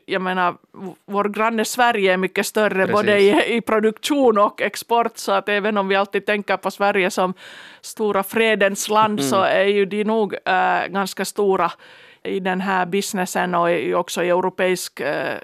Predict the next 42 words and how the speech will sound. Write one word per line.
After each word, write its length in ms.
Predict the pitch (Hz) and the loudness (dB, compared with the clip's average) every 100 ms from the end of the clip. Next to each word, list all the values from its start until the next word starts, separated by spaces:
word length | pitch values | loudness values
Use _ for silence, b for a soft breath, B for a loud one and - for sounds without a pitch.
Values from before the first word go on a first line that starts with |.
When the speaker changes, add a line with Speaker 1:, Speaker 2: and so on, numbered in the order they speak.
| - - | -14 -12
Speaker 1:
europeiska 640 | - 180 170 185 175 208 | -10 -8 -4 -4 -4 -6
siffror. 440 | - 170 - 170 165 | -8 -8 -6 -6 -2
Dit 260 | 196 190 | -2 -2
har 100 | 196 | -2
vi 100 | 175 | -4
inte 160 | 175 - | -4 -4
kommit, 340 | 190 185 180 | -4 -2 -2
men 180 | 180 180 | -2 -2
under 220 | 190 185 | -2 -2
senare 540 | 185 240 277 302 226 175 | -2 -2 -2 0 0 2
år 140 | 170 | 0
har 140 | 190 180 | -2 -4
Finlands 520 | 226 240 214 180 - | -4 -2 -2 -4 -4
vapen, 400 | 185 - 180 160 | -4 -2 -6 -6
både 260 | 185 240 | -6 -4
produktion 720 | 240 196 180 170 - 226 208 185 | -6 -8 -8 -10 -8 -4 -4 -2
och 280 | 170 180 - | -4 -4 -10
export, 540 | - 180 - 202 202 - | -12 -12 -6 -6 -6 -10
vuxit 380 | 208 - - 185 | -12 -8 -6 -6
hemskt 240 | 180 - | -8 -6
mycket. 460 | 226 233 _ 165 B B B B | -6 -8 _ -8 B B B B
Om 120 | - | -6
man 120 | 175 | -6
tänker 360 | 165 190 - 175 | -2 -4 -2 -4
på 140 | - | -2
liksom 360 | 170 - 175 175 | -4 -4 -8 -8
senaste 520 | - - 185 185 - 180 | -8 -4 -4 -4 -8 -10
tjugo 380 | 233 233 180 175 | -6 -6 -2 0
åren, 420 | 165 170 160 160 | 0 0 -2 -4
att 140 | 170 | -6
när 140 | 185 175 | -4 -4
jag 140 | 202 | -2
har 140 | 233 | -2
blivit 380 | 202 190 180 185 | -2 -2 -2 -4
fredsaktivist 840 | 196 185 - 185 - 196 185 180 - | -4 -4 -4 -8 -8 -8 -6 -6 -8
så 100 | 180 | -4
var 180 | 180 180 | -2 0
det 80 | |
ännu 260 | 180 196 180 | -2 -2 -4
ganska 420 | 185 202 - 190 | -4 -4 -6 -6
så 140 | 185 170 | -4 -2
där, 300 | 170 165 | 0 -2